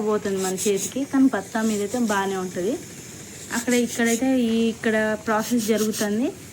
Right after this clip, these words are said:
అక్కడ మా కాటా వాళ్ళు కాటా పెడుతున్నారు. నా గంప అయితే ఆడుంది ఫ్రెండ్స్, ఇంకో గా-, కాటా పెడుతున్నారు. తీసి మంచిగా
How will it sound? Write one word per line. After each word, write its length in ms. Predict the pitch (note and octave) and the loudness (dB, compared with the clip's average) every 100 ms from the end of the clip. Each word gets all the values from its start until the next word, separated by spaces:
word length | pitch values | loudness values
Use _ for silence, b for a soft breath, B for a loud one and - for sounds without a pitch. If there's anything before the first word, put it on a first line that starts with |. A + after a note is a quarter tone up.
| B B F#3+ | B B -6
అక్కడ 220 | - B3+ D4+ E4 | 0 2 4 4
మా 100 | C4+ A#3 A3+ A3+ G#3+ G#3 - | 4 4 2 0 -2 -6 0
కాటా 260 | B3+ A#3+ A#3 | 0 4 4
వాళ్ళు 180 | A#3 B3+ C4 | 4 2 0
కాటా 240 | A#3 G#3 G#3+ | -2 0 0
పెడుతున్నారు. 560 | G#3 F#3+ F#3+ F#3 F#3 B3+ - - - - - - - - - - - - - - - - - | 0 -2 -4 -2 -2 -2 -6 -12 -20 -20 -20 -20 -18 -14 -14 -14 -20 -20 -20 -20 -20 -18 -8
నా 60 | G3+ F#3+ | -6 -2
గంప 180 | G3+ G#3 A3 | -2 0 0
అయితే 140 | A3 G#3+ | 0 0
ఆడుంది 360 | G#3 G#3 G#3 G3+ | 0 0 0 0
ఫ్రెండ్స్, 340 | G#3 B3 E4+ - B B B B - | 0 0 -2 -6 B B B B -12
ఇంకో 180 | G3+ G3+ A#3 C4+ - - | -6 -4 -4 -6 -10 -8
గా-, 280 | G3+ G3 F#3+ F#3+ | -4 -4 -6 -4
కాటా 260 | G3+ G3+ G#3 | -4 -2 -2
పెడుతున్నారు. 560 | G#3 F#3+ G3+ G3+ G#3 C4+ D#4 - - - - | -2 -2 -2 -2 -2 -4 -6 -16 -18 -18 -10
తీసి 340 | - A3 G#3+ A#3 - - F3+ | -2 -2 -2 -6 -8 -14 -6
మంచిగా 400 | G#3+ G#3 G#3+ G#3 | -4 -4 -4 -4